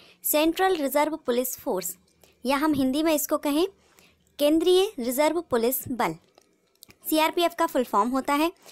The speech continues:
सीआरपीएफ़ गृह मंत्रालय के तहत आने वाला अर्धसैनिक बल है।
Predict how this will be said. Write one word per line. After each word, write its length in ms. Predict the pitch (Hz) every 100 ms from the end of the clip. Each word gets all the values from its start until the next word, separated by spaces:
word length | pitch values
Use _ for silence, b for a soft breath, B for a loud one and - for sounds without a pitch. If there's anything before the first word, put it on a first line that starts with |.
| B B
सीआरपीएफ़ 760 | - 330 349 349 403 359 349
गृह 220 | 269 294
मंत्रालय 520 | 381 330 302 285 285 277
के 120 | -
तहत 300 | 302 294 285
आने 200 | 226 262
वाला 240 | 262 269
अर्धसैनिक 760 | 277 233 254 - 262 214 214 202
बल 140 | 240
है। 200 | 202 285